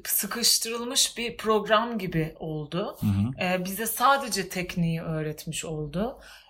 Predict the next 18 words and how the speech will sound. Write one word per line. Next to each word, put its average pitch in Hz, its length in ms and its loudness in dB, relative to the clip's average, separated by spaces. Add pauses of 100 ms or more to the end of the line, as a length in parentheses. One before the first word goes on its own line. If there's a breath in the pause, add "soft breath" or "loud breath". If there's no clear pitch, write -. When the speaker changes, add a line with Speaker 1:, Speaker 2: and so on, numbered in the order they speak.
(260 loud breath)
Speaker 1:
Bundan 226 520 0
sonrası 220 600 0
tamamen 208 580 0
bizim 175 240 -2
elimizde. 247 640 -2
Biz - 280 -2 (140)
kendimiz 180 600 2
tekrar 175 480 0
etmeliyiz. 160 680 -2
Onu 185 360 0 (140)
devamında 180 840 2 (480 loud breath)
o 175 380 -4 (140)
kısımlara 175 680 0
da 170 40 -2
girelim. 185 580 -4 (800 loud breath)
Ben 214 280 4
şöyle 247 480 2
deneyimledim. 165 760 2